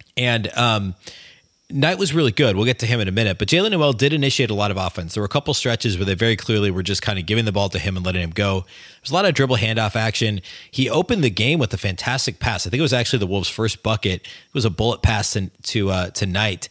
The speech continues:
in the paint, really good read by Noel, perfect pass, and an assist. Then there was kind of a tough stretch. The rest of his first stint wasn't great. He had a couple of missed shots. He was a little bit off,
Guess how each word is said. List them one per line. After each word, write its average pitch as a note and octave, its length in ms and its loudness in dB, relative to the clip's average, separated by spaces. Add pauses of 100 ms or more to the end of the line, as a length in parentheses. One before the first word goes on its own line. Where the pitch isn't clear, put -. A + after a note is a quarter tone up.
(400)
in A#2+ 120 0
the G#2+ 80 0
paint, A2 380 0 (320)
really C#3+ 300 4
good G#2+ 180 2
read G#2 200 4
by F#2 320 2 (120)
Noel, A2 480 2 (100)
perfect D#3 420 0
pass, G#2 460 0 (440)
and G#2 380 -4
an G#2+ 100 -2
assist. - 480 -2 (280)
Then F3+ 140 2
there A3+ 80 2
was A3+ 120 0
kind G3+ 160 0
of F3+ 80 2
a D#3+ 40 0
tough C#3+ 220 0
stretch. - 460 -4
The G#2+ 100 -4
rest A#2 300 0
of D3 60 2
his C3 120 0
first C#3 260 0
stint C3 220 0
wasn't A#2 280 0
great. A2+ 220 2
He G2+ 60 2
had G2 100 0
a G2+ 40 -2
couple B2 280 0
of G#2+ 60 0
missed A2 200 0
shots. G#2 360 0
He G#2 60 -4
was F#2+ 80 -2
a F#2+ 40 -6
little A2+ 160 0
bit G#2 100 0
off, G2+ 300 2